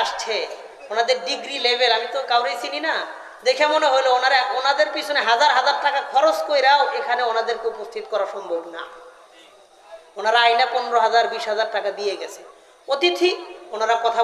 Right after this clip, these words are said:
বলছেন, ওনাদের মজমাকে সম্মান জানাইছেন। এমন না যে হুজুর বয়ার আছে, হুজুরে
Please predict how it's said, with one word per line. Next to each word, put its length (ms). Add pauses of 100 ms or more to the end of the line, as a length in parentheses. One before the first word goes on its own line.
বলছেন, 240 (100)
ওনাদের 300
মজমাকে 400 (100)
সম্মান 360
জানাইছেন। 400 (500)
এমন 240
না 140
যে 140
হুজুর 260
বয়ার 220
আছে, 160
হুজুরে 220